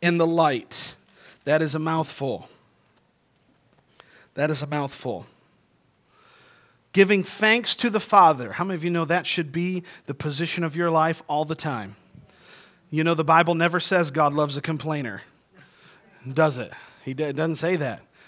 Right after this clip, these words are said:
says he loves a cheerful giver. It says he loves when we give thanks. God's interested in you and I living a lifestyle of gratitude and a lifestyle of praise. We talked about it last week, man. If you missed that one, go catch it on the podcast 'cause it was really fun.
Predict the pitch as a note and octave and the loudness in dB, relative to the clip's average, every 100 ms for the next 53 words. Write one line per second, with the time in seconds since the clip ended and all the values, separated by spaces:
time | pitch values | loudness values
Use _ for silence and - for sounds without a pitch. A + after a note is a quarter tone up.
0 | - _ _ _ - F3 D3+ E3 E3 C3+ | -20 _ _ _ -2 0 2 4 4 2
1 | C3 - G3 F#3+ C#3 C#3+ G#3 F3 G#3 - | -2 2 4 2 -4 -2 -2 -2 -6 -12
2 | _ _ _ - - - F3 D#3 E3 F3 | _ _ _ -20 -14 0 2 4 6 6
3 | D#3+ E3 E3 D#3+ E3 D3 - E3+ G3 F#3+ | 6 0 0 2 2 0 -4 -4 -2 -4
4 | - - - - _ - - - - F#3+ | -10 -14 -16 -20 _ -20 -20 -20 6 8
5 | G3 E3+ G#3+ - F#3 - F3+ F3 F#3 F#3+ | 8 6 0 0 -2 0 2 2 4 4
6 | F3+ F#3 F3+ D#3+ E3+ E3+ D3 D3+ E3 - | 6 6 4 2 0 0 2 2 2 -2
7 | F3 E3+ C#3 A#2+ D3+ D#3 D3 C#3+ C3 A#2+ | 0 0 -2 -2 0 0 -2 -6 -6 -6
8 | A#2+ C3 C#3 - D3 C3 B2 C#3 C3 A2 | -6 -4 -4 -4 -4 -4 -6 -6 -4 -6
9 | G2+ - - - D3 D3 D3+ D3 D3 C#3+ | -10 -16 -20 -10 -8 4 4 4 0 0
10 | C3+ C3+ B2+ C#3 B2 B2 B2 A#2+ B2+ C#3 | 0 -2 -4 -6 -6 -8 -8 -8 -6 -6
11 | C3+ D3+ C#3 D3 C#3+ - - - C#3 - | -4 -4 -4 -4 -8 -12 -20 -10 -6 -4
12 | C#3+ D3+ C#3+ B2 - C3 A#2+ C3+ A#2 G#2 | -4 -4 -6 -6 -2 -2 -4 -8 -8 -8
13 | - A2+ B2+ A#2+ A2+ C3 B2 - A#2 G#2 | -12 -12 -10 -10 -10 -10 -10 -10 -12 -14